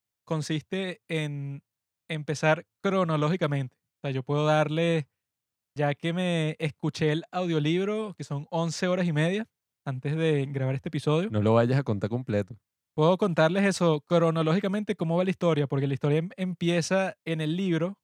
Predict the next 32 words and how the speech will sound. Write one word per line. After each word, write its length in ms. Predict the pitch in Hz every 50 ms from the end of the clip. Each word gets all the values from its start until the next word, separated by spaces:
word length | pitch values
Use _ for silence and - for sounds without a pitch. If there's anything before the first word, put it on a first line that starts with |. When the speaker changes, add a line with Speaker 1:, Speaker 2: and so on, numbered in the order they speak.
| _
Speaker 1:
cómo 220 | - 160 147 156 151
se 100 | - 190
conocen 480 | - 156 151 147 143 139 - 170 170 160
Greg 220 | 165 165 160 -
Sestero 720 | - 180 - - - 165 160 160 160 165 170 170 170 - -
y 360 | 170 156 147 143 139 135 131
Tommy 240 | - - 139 135 156
Wiseau. 420 | 165 160 135 - - 160 196 226 - _ _ _ _ _ _ _ _ _ _ _ _ _ _ _ _ _ _ _ _ _ -
Empieza 500 | 151 151 147 - 156 151 156 151 143 160
así 220 | 160 - 196 185 160
como 240 | 196 190 190 180 170
con 120 | - 160 151
una 460 | 147 156 170 180 185 185 185 180 175
narrativa 600 | 165 160 160 165 160 147 147 139 - 151 160 170
de 60 | 170
eso, 160 | 156 - 160
que 120 | - 156 147
te 100 | - 143
cuenta 220 | - 143 135 180
la 40 | 180
historia 240 | 160 - 156 143 170
de 80 | 170 139
Greg 360 | 151 170 196 196 196 185 165
y 40 | 165
después 280 | 156 143 - 151 139 143
va 100 | 151 147
para 180 | - 170 175 170
la 120 | 165 156
filmación 380 | - - 147 147 143 - 147 143
de 80 | 170 190
The 120 | 180 151
Room. 480 | - 156 180 208 214 202 196 190 185